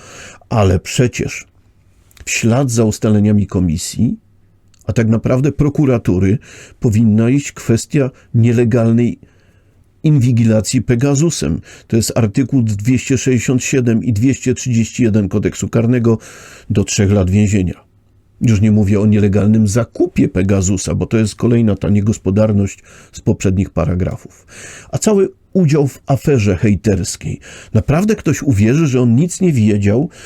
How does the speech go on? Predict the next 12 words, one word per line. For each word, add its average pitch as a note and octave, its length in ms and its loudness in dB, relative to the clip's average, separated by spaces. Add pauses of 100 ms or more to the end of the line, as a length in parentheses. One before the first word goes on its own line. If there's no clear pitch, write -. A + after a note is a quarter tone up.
(220)
że A2+ 200 2
w G2+ 140 0
jego E3 320 2
ministerstwie C#3 920 0
działa C3 480 0 (340)
grupa D3 440 2
ludzi, C3+ 440 2
którzy C3 460 0 (520)
hejtują, E3 840 0 (720)
czyli C#3+ 240 -2
prowadzą C#3+ 520 0
taką C#3 380 0